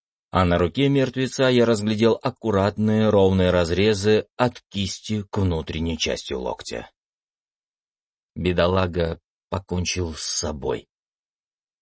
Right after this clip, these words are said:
Но почему? Неужели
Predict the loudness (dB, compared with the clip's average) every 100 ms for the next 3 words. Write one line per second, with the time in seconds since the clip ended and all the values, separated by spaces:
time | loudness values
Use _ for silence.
0 | _ _ -6 -4 -4 -12 _ -8 -4 -6
1 | -6 -14 -16 _ _ _ _ _ _ _
2 | _ _ -4 0 0 4 4 6 4 4